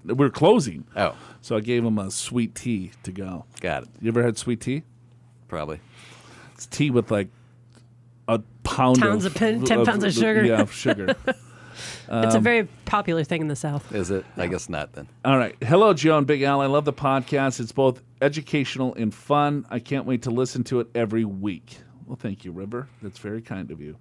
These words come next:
Speaker 1: Keep up the good work, and thank you for sharing your knowledge. I appreciate it very much. My husband has an old four oh one K, and I'm not sure if we should convert it to an I R A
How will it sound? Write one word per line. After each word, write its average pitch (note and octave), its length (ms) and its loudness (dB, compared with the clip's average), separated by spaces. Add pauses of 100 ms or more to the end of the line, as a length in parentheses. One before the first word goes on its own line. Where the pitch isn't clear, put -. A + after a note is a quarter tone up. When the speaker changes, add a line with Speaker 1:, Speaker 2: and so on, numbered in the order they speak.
(480)
Speaker 1:
Keep G#3+ 180 2
up B3+ 140 4
the - 80 2
good G3+ 160 6
work, G3+ 280 4
and D3+ 140 0
thank E3+ 220 2
you E3+ 80 0
for D#3+ 80 -8
sharing D3+ 300 -4
your C3+ 80 -2
knowledge. F3 360 2
I D3 60 4
appreciate C3+ 400 0
it B2 60 0
very A2 180 0
much. D#3+ 240 0
My E3 140 2
husband C#4 560 2 (560)
has D#3+ 240 2
an D#3 100 0 (100)
old A3+ 280 6
four G#3+ 160 6
oh - 20 4
one G3 140 2
K, F3 180 2
and E3+ 100 0
I'm D#3+ 100 2
not D#3+ 120 0
sure E3+ 320 0
if C#3+ 240 -2
we D#3 200 -2
should C3+ 260 -4
convert C#3+ 320 2
it D3 100 -2
to C3+ 160 0
an A#2+ 80 2
I B2+ 240 0
R B2+ 180 2
A B2+ 180 2